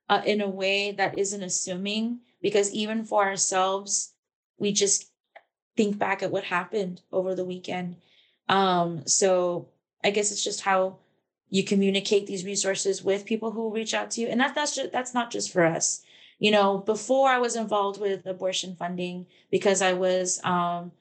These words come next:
you know, really passionate about this type of work, people would come to me asking questions. And if you're in the movement and you're listening or watching, I'm sure you've had someone approach you as well.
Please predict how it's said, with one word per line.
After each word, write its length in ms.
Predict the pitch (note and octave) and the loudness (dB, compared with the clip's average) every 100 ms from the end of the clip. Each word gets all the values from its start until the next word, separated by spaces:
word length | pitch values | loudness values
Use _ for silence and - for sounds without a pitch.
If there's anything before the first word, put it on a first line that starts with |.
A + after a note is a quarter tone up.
| _ _ - | _ _ -2
you 140 | A#3+ | 2
know, 320 | A#3+ G#3+ G#3 G3+ | 4 4 2 0
really 360 | A3+ A3+ A#3 | 0 -2 -6
passionate 480 | - G3+ A3 A#3+ G#3+ | -4 -2 0 -2 -4
about 320 | G3+ G3 G3 | -2 -2 -2
this 160 | G3 F#3+ | -8 -4
type 240 | G3 F#3 | -4 -2
of 140 | F#3 F3 | -4 -2
work, 300 | F#3+ G3 - _ - | -2 -2 -6 _ -16
people 200 | E4+ F4 | -14 -12
would 160 | E4+ | -8
come 300 | - D4 C#4 | 0 2 2
to 120 | C4 A#3+ | 0 0
me 160 | A3 | 2
asking 380 | F#3+ G3 - G3 | 0 -2 -6 -10
questions. 500 | F#3 F3 - F3 F#3 | -8 -6 -4 -2 -2
And 200 | F#3 F3+ - - - | -2 -2 -10 -18 0
if 140 | G3+ | 2
you're 200 | A3 A#3+ | 4 4
in 80 | A#3 | 4
the 80 | A3+ | 0
movement 600 | A3 A3 G#3 G#3+ G#3+ G#3 | -2 -2 -2 -2 -2 -4
and 240 | G3 G3 | -6 -6
you're 220 | G3 G3+ G3+ | -6 -6 -4
listening 400 | G3+ - G#3 G3 | -2 -2 -2 -8
or 60 | |
watching, 360 | G3 F#2+ - G3+ | -8 -8 -8 -6
I'm 120 | G3 | -2
sure 380 | - G3+ G3 - - - | 2 4 4 2 -14 -4
you've 140 | G3+ | 0
had 200 | G#3 G3+ | 0 0
someone 240 | G3 G3 G3+ | -2 -2 -4
approach 420 | G3 G3+ G3 - | 0 0 2 0
you 120 | G3 | 0
as 200 | F#3 - | -4 -2
well. 440 | A3 G3+ - - | 2 4 2 -2